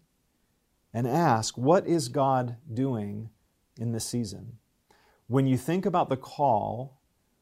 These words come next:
on John's life, this baby who would come, and you think about how significant Zechariah and Elizabeth's role would be in raising him and hearing from the Lord what it was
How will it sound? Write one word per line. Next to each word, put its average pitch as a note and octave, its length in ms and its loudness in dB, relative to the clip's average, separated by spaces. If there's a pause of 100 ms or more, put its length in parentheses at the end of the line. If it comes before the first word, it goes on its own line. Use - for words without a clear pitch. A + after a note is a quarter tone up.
(160)
on A#2 300 0
John's B2+ 600 2
life, G2+ 400 -2
this A#2+ 200 0
baby B2+ 500 4
who A#2+ 160 0
would G#2+ 240 -4
come, G#2 400 -6
and A2 100 -4
you B2 100 2
think F3+ 220 -2
about F3 220 6
how C#3 160 2
significant A#2+ 1080 -2
Zechariah C3 580 4
and G#2+ 140 -2
Elizabeth's A#2+ 580 -2
role A#2+ 420 2
would A#2 280 -2
be A#2+ 320 2 (180)
in A#2+ 300 -2
raising C3+ 540 4
him G#2 300 -4
and G#2 140 -6
hearing F3+ 560 2
from D3 200 -4
the C3+ 60 2
Lord A#2 360 2
what C3 180 4
it D3 80 4
was A#2 480 2